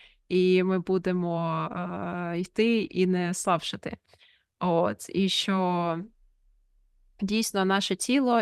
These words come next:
і те, як ми їм користуємося, воно буде для нашого благу, і воно буде нашим, а, сородичем, <laughs> якщо можна так сказати, котрий буде допомагати нам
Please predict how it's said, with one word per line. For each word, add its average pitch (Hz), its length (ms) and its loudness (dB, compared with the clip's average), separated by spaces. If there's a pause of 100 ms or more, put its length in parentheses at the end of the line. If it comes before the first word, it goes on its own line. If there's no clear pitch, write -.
і 196 120 0
те, 202 340 2
як 208 280 0
ми 185 160 0
їм 180 200 -2
користуємося, 208 840 -2
воно 190 400 0
буде 180 460 0 (280)
для 185 280 0 (100)
нашого 185 760 0
благу, 220 560 2 (520)
і 185 180 2
воно 190 480 2
буде 185 500 0
нашим, 180 720 -2
а, 165 380 -4 (600)
сородичем, 196 680 -2
<laughs> - 40 -20
якщо 202 320 -2
можна 190 220 0
так 190 200 -8
сказати, 185 420 -4
котрий 196 640 -2
буде 196 280 0
допомагати 185 680 -2
нам 185 280 -2